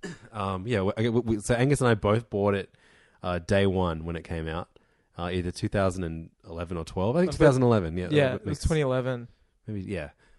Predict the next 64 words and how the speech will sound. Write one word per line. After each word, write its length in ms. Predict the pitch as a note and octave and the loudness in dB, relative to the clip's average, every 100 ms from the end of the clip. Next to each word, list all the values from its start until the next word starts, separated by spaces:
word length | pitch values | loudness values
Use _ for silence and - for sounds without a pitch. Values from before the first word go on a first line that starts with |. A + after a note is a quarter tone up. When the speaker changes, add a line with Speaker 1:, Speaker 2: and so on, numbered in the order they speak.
| - | -12
Speaker 1:
Um, 440 | F#2+ F#2 F2 E2+ F2+ | -6 -4 -4 -6 -10
actually, 200 | G2 A#2 | -4 -2
no, 60 | |
I 40 | A2+ | -2
think 100 | C3 | -2
I'm 140 | G#2 | -4
wrong. 100 | F#2+ | -4
Speaker 2:
No, 80 | C3+ | -2
Speaker 1:
I 20 | |
think 120 | A#2 D#3 | 0 0
Speaker 2:
it's 80 | |
Speaker 1:
that's 0 | |
wrong. 0 | |
Speaker 2:
twenty 100 | C#3+ | 0
twelve. 260 | A#2 C3+ B2+ | 2 0 0
Speaker 1:
Twenty 160 | G#2+ F2 | -2 -2
twelve, 240 | E2 D2 | -2 -2
yeah, 60 | F2 | -4
yeah. 140 | D#2 - - - - - - - | -8 -14 -20 -20 -20 -20 -20 -6
Speaker 2:
Twenty 180 | - G3+ - | 6 8 10
twelve, 120 | G#3 | 8
Speaker 1:
Um, 20 | |
Speaker 2:
so 120 | F#3 F3 | 8 6
four 260 | - F#3 | 10 12
years, 220 | F3+ F3 | 12 10
and 80 | D#3+ | 8
I've 100 | D#3 | 4
got 160 | D3+ D3+ | 4 6
ten 300 | C#3+ D3+ D3 | 4 4 0
games. 640 | C#3 C3+ A#2+ B2+ - - - | -2 -2 -4 -10 -14 -14 -10
Speaker 1:
<laughs> 100 | - | 0
Speaker 2:
I'm 140 | A#3 - _ _ - | 0 0 _ _ -4
just 180 | C3 | -2
counting 260 | - D#3 C#3+ | 4 4 4
down. 240 | C#3 C3 - - - - | 4 2 0 -12 -10 -2
Ten 280 | - D#3 D3+ | 4 4 4
games, 340 | C#3 C3+ B2 | 2 2 2
all 160 | D3+ C#3 | 2 2
first-party 600 | D#3 C#3+ - C3 A#2+ B2 | 2 2 2 0 0 0
games. 320 | A#2+ A#2 - | -2 -4 -6
Speaker 1:
I 40 | |
think 140 | - F#3 | 0 0
I've 60 | |
got, 180 | D3+ B2 - | 2 -2 -2
I 60 | D3 | 0
think 100 | G3+ | 2
I've 60 | |
got 100 | E3+ | 4
a 60 | - | 2
few 160 | C3 | 2
more 160 | A2 G#2+ | 2 2
than 80 | G2 | 0
that, 100 | G2 | -2
and 160 | G#2+ | 0
there's 140 | A2 G#2+ | 0 0
certainly 240 | C#3 B2 | -2 -2
games 260 | G2 G2 F#2+ | -2 -2 -2
that 80 | F#2+ | -4
I've 160 | F2 | -4
bought 340 | G2 F#2+ F#2 - | -2 -2 -2 -6
just 160 | F2+ | -14
'cause 160 | - F2+ | -10 -6
I 80 | F2 | -4
like 400 | E2+ F2 - | -2 -4 -6